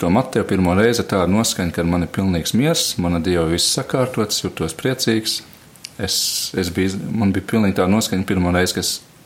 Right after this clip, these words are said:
apkārt neskatījos, uz nevienu meiteni, nevienu, vien-, vienkārši mierīgi sēdēju un... Un jā, un tad, eh, tad, eh, piesēžās Lelda man te blakus.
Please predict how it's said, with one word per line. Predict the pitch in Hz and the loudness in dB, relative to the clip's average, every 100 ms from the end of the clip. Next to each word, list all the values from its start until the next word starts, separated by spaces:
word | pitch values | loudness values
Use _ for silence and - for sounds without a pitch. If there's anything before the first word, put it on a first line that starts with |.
| - | -6
apkārt | 110 - 82 113 | -4 -2 -2 0
neskatījos, | 113 156 - 139 131 117 - - - - - - - - - - - - - - - | -2 -2 -2 2 2 0 -4 -10 -20 -20 -20 -20 -20 -20 -20 -20 -20 -20 -20 -16 -10
uz | 151 90 90 92 | -4 -4 -2 -2
nevienu | 90 87 95 | -2 0 0
meiteni, | 135 - 92 | -2 -2 -2
nevienu, | 95 117 101 110 | 2 2 2 2
vien-, | 123 123 | 0 0
vienkārši | 110 92 - 110 | 0 -2 0 2
mierīgi | 113 87 - | 2 0 0
sēdēju | 110 92 82 78 | -2 0 0 -2
un... | 80 - - - - - - - - - - - | -4 -8 -16 -16 -16 -18 -20 -20 -20 -20 -10 -2
Un | 98 135 | 2 4
jā, | 113 | 4
un | 85 87 | 2 0
tad, | 90 92 | 0 2
eh, | 92 90 90 - | 4 2 0 -2
tad, | 95 98 | -2 2
eh, | 98 98 95 | 2 2 2
piesēžās | 113 101 104 101 101 - | 0 0 0 2 0 2
Lelda | 117 131 90 | 2 2 0
man | 82 | 0
te | 82 | -2
blakus. | 87 85 - - | 0 0 -2 -6